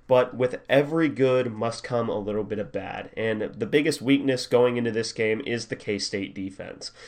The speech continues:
specifically the linebacker room in coverage in the intermediate part of the field.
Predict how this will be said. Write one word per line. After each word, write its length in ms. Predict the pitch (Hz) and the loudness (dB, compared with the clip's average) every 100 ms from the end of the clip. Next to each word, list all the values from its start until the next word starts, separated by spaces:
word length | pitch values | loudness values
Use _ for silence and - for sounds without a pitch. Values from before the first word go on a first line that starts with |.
| - | -20
specifically 640 | - - 135 170 180 - 151 | -14 -6 -2 0 0 4 4
the 140 | 127 | 4
linebacker 560 | 113 113 123 120 120 117 | 2 4 4 4 0 -2
room 200 | 117 117 | -2 -2
in 120 | 101 | -4
coverage 400 | 110 131 113 117 | -4 -2 0 -2
in 80 | 113 | -2
the 140 | 107 - | -4 -4
intermediate 500 | 113 117 107 104 - | -4 -4 -4 -6 -6
part 220 | 104 98 | -6 -8
of 100 | 92 | -8
the 80 | 98 | -10
field. 400 | 98 87 64 | -6 -6 -6